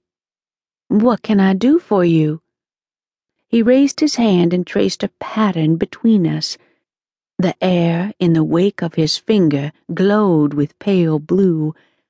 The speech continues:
a stylized symbol of scales. Two weights in the balance flared between us, held for a second, and vanished.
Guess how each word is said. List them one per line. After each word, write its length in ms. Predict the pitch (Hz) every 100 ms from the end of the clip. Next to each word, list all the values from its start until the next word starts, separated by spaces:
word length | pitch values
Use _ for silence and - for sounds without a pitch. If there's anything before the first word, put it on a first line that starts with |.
| _ -
a 80 | 196
stylized 1040 | - 277 294 320 330 277 262 269 277 -
symbol 480 | - - 220 208 202
of 100 | 196
scales. 840 | - - 247 220 156 147 - - - _ _ _ _ _
Two 280 | - 156 185
weights 600 | 226 202 180 170 - -
in 120 | 156
the 160 | 208 208 220
balance 540 | 196 147 139 208 - - _ _
flared 600 | _ - 254 247 208 175
between 500 | 175 - - 226 185
us, 240 | 151 151 - -
held 380 | - 208 202 175
for 140 | - 165
a 100 | 160
second, 580 | - 190 - 160 190 - _ _ _ -
and 320 | 151 151 156
vanished. 640 | 185 175 156 151 - -